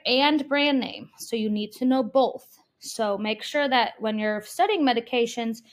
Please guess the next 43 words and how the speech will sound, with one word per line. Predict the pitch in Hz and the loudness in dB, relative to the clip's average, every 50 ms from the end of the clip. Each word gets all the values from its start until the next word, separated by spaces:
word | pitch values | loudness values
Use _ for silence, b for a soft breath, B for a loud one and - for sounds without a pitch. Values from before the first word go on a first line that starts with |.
| b b b b b b b - | b b b b b b b -2
you | 240 247 254 254 | 0 2 2 2
know | 247 247 240 233 233 233 233 226 226 226 220 - - 180 | 2 2 2 4 4 4 4 4 2 2 0 -2 -6 -4
both | - 226 214 208 214 214 - | -4 -2 -2 -2 -4 -8 -14
brand | 202 196 180 208 214 208 214 220 233 262 254 254 | -18 -10 -6 -2 -2 -2 0 0 2 0 2 2
name | 269 277 269 269 269 269 269 269 - | 2 2 2 2 2 2 0 -2 -10
and | 190 196 202 214 214 | -10 -8 -6 -6 -6
generic | 202 214 208 208 196 185 190 202 208 - - | -4 -6 -6 -4 -2 -2 0 -2 -2 -2 -4
name. | 247 247 240 247 254 254 254 B B B B B | -2 -2 0 0 -2 -2 -4 B B B B B
You | - 294 311 | -4 -2 -2
should | - - 320 320 | 0 0 0 2
not | 294 302 294 294 302 | 2 2 0 0 0
have | 320 339 269 | -2 0 0
more | 277 269 254 247 233 | 2 0 0 0 0
than | 247 233 233 | -2 -2 -2
a | 202 | -4
handful | - - - 233 214 208 214 208 - - 208 190 185 | -8 -10 -8 -6 -4 -4 -4 -6 -8 -6 -6 -6 -6
of | 180 180 _ | -6 -8 _
questions | - 180 175 - - - 175 175 175 - | -6 -6 -6 -6 -8 -10 -8 -8 -6 -6
on | - 180 190 185 | -4 -4 -2 -4
medications | 170 170 180 - - 175 160 - - 180 - - | -4 -6 -6 -8 -6 -8 -6 -6 -8 -10 -10 -10
for | - - 202 | -6 -6 -4
the | 180 190 | -4 -4
exam. | 180 - 196 190 180 180 180 | -4 -2 -2 0 0 0 -2
So | - - - 208 190 185 180 B B B B B B B | -2 2 4 4 4 4 2 B B B B B B B
spend | B - - - 302 302 311 320 339 262 - _ _ _ _ _ | B -4 2 6 8 8 8 8 6 4 2 _ _ _ _ _
an | - 254 269 | 4 6 6
appropriate | 277 269 - 302 247 - - 294 302 | 6 4 4 2 2 2 4 6 6
amount | 294 294 302 294 294 294 | 8 8 8 6 6 4
of | 285 294 | 2 0
time | - 285 277 277 285 | 0 0 2 4 4
on | 285 285 285 | 4 4 4
this, | 285 285 285 - | 4 2 0 -2
but | - - 240 214 - - 190 180 | -2 0 0 0 0 -4 -8 -4
do | 180 247 247 | 0 2 4
not | 240 240 214 214 214 - - | 4 4 4 2 2 0 -6
spend | - - - 240 226 214 214 | -14 -4 2 4 4 4 4
a | 208 | 2
majority | 202 190 185 - 220 208 196 180 196 | 0 0 -2 0 2 2 2 2 0
of | 190 165 | -2 -2
your | 180 175 - | -4 -8 -6
time | - 180 180 185 | -6 -6 -6 -4
memorizing | - 165 165 175 - 120 131 180 - 117 - | -6 -6 -6 -6 -6 -6 -6 -8 -8 -8 -8
medications. | 127 - - - - - - - - _ _ _ - | -8 -8 -10 -12 -16 -18 -16 -16 -18 _ _ _ -20